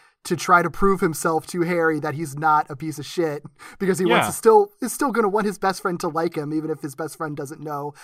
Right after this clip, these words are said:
Speaker 1: that that's him. So
Speaker 2: Yeah, the most
Speaker 1: yeah.
Speaker 2: effort he makes is, "Well, I'm sure he had a good reason." And it's like, "Well, but the only reason you're talking about this is 'cause you just made fun of Harry for being a dick and probably not having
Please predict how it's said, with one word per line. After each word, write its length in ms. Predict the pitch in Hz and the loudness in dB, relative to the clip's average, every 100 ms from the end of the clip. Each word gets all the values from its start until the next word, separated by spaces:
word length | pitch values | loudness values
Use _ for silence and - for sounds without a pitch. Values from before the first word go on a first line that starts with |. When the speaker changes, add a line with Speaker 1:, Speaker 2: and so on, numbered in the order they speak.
| - | -14
Speaker 1:
that 100 | 147 | -10
that's 220 | 156 151 | -8 -8
him. 320 | 240 147 120 127 | -6 -6 -8 -12
So 240 | - 175 | -8 -4
Speaker 2:
Yeah, 280 | 226 123 98 123 | -2 -2 -6 -6
the 100 | 165 | -4
most 280 | 170 190 147 | 0 -2 -2
Speaker 1:
yeah. 60 | 170 | -2
Speaker 2:
effort 220 | 160 143 | -2 -2
he 120 | 156 | -2
makes 340 | 156 160 - | -2 -4 -4
is, 200 | 131 120 | -6 -4
"Well, 80 | 160 | -2
I'm 80 | 165 | -2
sure 180 | - 254 | -2 -2
he 120 | 190 | -2
had 100 | 139 | -2
a 40 | |
good 160 | 113 107 | -2 -6
reason." 600 | 151 233 165 156 160 170 151 | -6 -6 -6 -6 -6 -10 -10
And 80 | 143 | -8
it's 120 | - | -4
like, 180 | 147 139 | -4 -4
"Well, 120 | 175 | -6
but 300 | - 175 - | -4 -8 -4
the 80 | 180 | -2
only 140 | 196 | -2
reason 180 | 190 175 | -2 -4
you're 80 | 170 | -4
talking 280 | - 196 185 | -2 -2 0
about 160 | 143 | -4
this 180 | 143 - | -4 -8
is 100 | 135 | -10
'cause 220 | - 135 | -8 -6
you 80 | 143 | -6
just 260 | 135 147 131 | -6 -6 -4
made 240 | 139 139 | -4 -4
fun 180 | - 139 | -4 -6
of 100 | 123 | -4
Harry 280 | 135 135 120 | -4 -4 -6
for 180 | - | -6
being 280 | 113 127 123 | -6 -4 -4
a 40 | 104 | -4
dick 280 | 123 123 | -4 -6
and 100 | 117 | -6
probably 300 | 127 127 117 | -4 -2 -2
not 220 | 113 120 120 | -4 -4 -4
having 440 | 120 113 110 107 | -8 -8 -10 -14